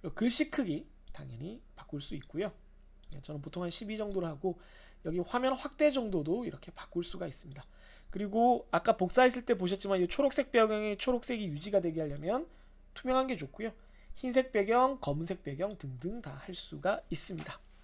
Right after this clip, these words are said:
자, 그럼 이걸 이용을 해서 이쪽에다 수식을 붙여 넣어서 지금 제가 이미 이렇게 만들어 놓은 것들을 뭐 다 따라 할 수는 없으니까 한 줄만 한번 따라 해볼게요.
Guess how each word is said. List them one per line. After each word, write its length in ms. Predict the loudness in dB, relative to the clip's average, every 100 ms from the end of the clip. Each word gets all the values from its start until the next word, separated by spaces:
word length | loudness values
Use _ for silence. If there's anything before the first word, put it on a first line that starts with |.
| -20 -16 -14 -14 -16 -20 -6
자, 120 | -2
그럼 200 | 4 4
이걸 280 | 10 10 10
이용을 320 | 4 4 6
해서 420 | 6 8 8 6 -8 -18 -14 -10
이쪽에다 340 | -2 4 4
수식을 420 | 4 0 -2 -2
붙여 320 | -2 -2 -2 2
넣어서 580 | 4 4 6 6 4 0 -16 -12
지금 240 | -6 -4
제가 260 | 0 8 8
이미 240 | 8 2
이렇게 240 | 0 2 0
만들어 380 | 0 0 2 4
놓은 200 | 2 0
것들을 480 | -2 0 4 4 4 -8 -20 -18
뭐 120 | -10 -6
다 360 | 6 8 8
따라 220 | 8 10
할 100 | 8
수는 140 | 6 -2
없으니까 340 | -4 -4 -4
한 200 | 4 4
줄만 320 | 4 2 2
한번 300 | 0 -4 -6 -2
따라 180 | -2
해볼게요. 540 | -2 -6 -10 -6 -6